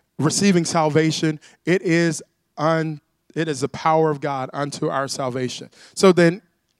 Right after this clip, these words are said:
we are able to then go ye, therefore, and teach all nations, baptizing them in the name of the Father and the Son and the Holy Ghost, teaching them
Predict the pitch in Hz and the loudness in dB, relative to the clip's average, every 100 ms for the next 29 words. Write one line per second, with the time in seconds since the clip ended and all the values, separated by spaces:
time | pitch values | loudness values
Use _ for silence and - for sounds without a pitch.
0 | _ _ - 147 208 175 175 165 156 - | _ _ -2 2 4 2 0 0 -2 -4
1 | 135 151 135 - 160 165 170 151 147 123 | -4 -4 -6 2 6 8 8 4 -2 -6
2 | 131 - 151 160 - 139 123 113 _ _ | -10 -4 0 0 -2 -4 -6 -8 _ _
3 | _ - 202 - 214 - 185 175 160 147 | _ -2 2 4 4 6 6 6 2 -2
4 | 131 131 117 - _ _ _ - 196 196 | -6 -10 -14 -18 _ _ _ 4 4 4
5 | - 185 185 165 170 170 185 160 139 139 | 2 2 2 2 2 2 2 0 -4 -4
6 | 151 165 185 160 123 - 160 160 165 170 | -2 0 0 0 -4 -6 -4 -2 -2 -2
7 | 175 165 _ _ _ 127 123 - - 165 | -4 -6 _ _ _ -12 -8 -6 -2 -2
8 | 165 160 156 _ - _ - 131 120 139 | -2 -4 -6 _ -20 _ -6 -4 -2 0
9 | 139 131 131 135 - - - _ _ _ | 2 0 -2 -4 -12 -16 -18 _ _ _
10 | _ _ _ _ _ _ - - 208 220 | _ _ _ _ _ _ -20 -2 0 2
11 | 202 175 165 135 123 | 2 2 0 -2 -6